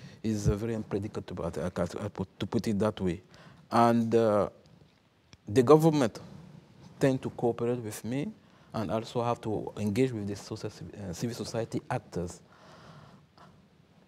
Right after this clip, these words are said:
I'm talking about achievement. The achievement of this war is some, some time when we will succeed to get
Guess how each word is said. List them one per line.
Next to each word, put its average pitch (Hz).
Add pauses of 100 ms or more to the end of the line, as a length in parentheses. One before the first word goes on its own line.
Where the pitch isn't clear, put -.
(800)
I'm 131
talking 175
about 139
achievement. 113
The 123
achievement 151
of 107
this -
war 117
is 98
some, 110
some -
time 131
when 113
we 110
will 101
succeed 127 (120)
to 117
get 110